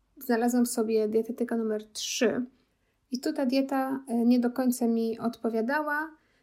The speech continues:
nie do końca też na niej schudłam, więc pomyślałam sobie po jednym miesiącu, że takie rzeczy to ja sobie mogę zrobić sama. E, coś już wiem,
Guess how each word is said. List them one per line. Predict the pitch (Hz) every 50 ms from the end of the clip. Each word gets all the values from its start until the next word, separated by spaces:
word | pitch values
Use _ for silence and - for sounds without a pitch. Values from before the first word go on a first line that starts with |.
| _ _ -
nie | 247 247 247
do | 240
końca | 247 254 247 240 247 240
też | 233 226 233 -
na | 233 220 214
niej | 208 208 208 208 214 214 214 208 - 240
schudłam, | - - - - 240 233 220 254 311 330 339 349 370 370 - - - - _ _ -
więc | 294 240 254 247 247 247 247 247 - - - - 247 -
pomyślałam | - 240 240 240 - - 240 233 233 226
sobie | - 233 226 226 220
po | - - 220
jednym | 220 226 226 220 220
miesiącu, | 220 226 233 - 226 220 220 - - 226 220 220
że | 214 220 214 208 208 208 208 208 - _ _ _ _ _ _ _ _ _ _ _ _
takie | - 269 269 269 262
rzeczy | 247 262 262 254 - - 240 262 320 349 339 - _ _ _ _ _ _ _ _
to | - 254
ja | 247 233 233
sobie | - 254 226 226 226
mogę | 226 220 214 220 214
zrobić | 214 214 202 202 214 208 208 - - -
sama. | - - - 220 196 196 196 214 262 320 330 - - _ - - - - - - - _ _ _ _ _ _ _
E, | - 233 226 226 226 226 233 247
coś | 247 - 311 311 -
już | 302 262 247
wiem, | 277 269 277 302 330 349